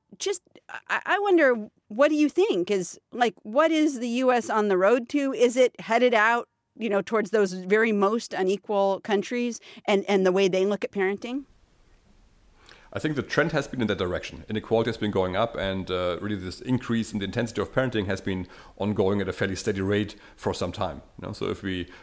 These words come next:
Speaker 2: don't do anything to change these trends, uh, one would expect that, uh, indeed the parenting becomes even more, uh, intense, more, uh, more like the Chinese model than the Swedish model, uh, down the road. At the same time, I do think that,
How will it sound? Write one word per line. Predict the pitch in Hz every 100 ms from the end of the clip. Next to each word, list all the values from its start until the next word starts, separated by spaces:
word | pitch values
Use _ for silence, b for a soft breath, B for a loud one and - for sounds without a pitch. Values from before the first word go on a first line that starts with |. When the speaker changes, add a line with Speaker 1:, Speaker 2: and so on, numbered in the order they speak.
| -
Speaker 2:
don't | 113
do | 113
anything | 117 127 120 120
to | 113
change | 98 117 113
these | 104 -
trends, | - 160 135 131 - B B -
uh, | 101 101 98
one | 110 123
would | 143
expect | 131 - - 147 - 98
that, | 110 107 104 101
uh, | 104
indeed | 104 117 104
the |
parenting | 95 107 98 101
becomes | 98 - 98 92 -
even | 92 98
more, | 95 107 101 98 B B B
uh, | 98
intense, | 98 104 - 107 98 -
more, | 104 110 107 101
uh, | 107
more | 110 127
like | 113
the | 110
Chinese | - 113 139 123
model | 104 101
than | 98
the | 92
Swedish | - 110 87
model, | 98 92 87 - B B -
uh, |
down | 85 92
the | 85
road. | 80 69 - _ _ _ _ _ _ _ _ -
At |
the | 113
same | 135 131
time, | 147 135
I | 113
do | 151
think | 156 135 123
that, | 110 104